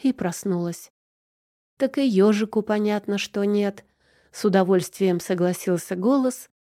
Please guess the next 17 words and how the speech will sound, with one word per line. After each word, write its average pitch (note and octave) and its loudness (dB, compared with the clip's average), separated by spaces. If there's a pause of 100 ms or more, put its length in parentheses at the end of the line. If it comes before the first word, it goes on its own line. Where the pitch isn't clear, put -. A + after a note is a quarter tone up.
(220)
и D4+ 0
через C#4+ 0
перегородку — F#3 -2 (460)
свесилась G#3+ 0
голова G#3 0
Сашки - -6
Кириенкина, F#3 -2 (420)
редакционного F3 2
бездельника F3 -2 (300)
и C#4+ 0
прилипалы. F#3 0 (760)
"Уже G#3+ 4
десять G#3 2
минут, G#3+ 0
как - -6
совещание F#3 -2
началось. F3 -4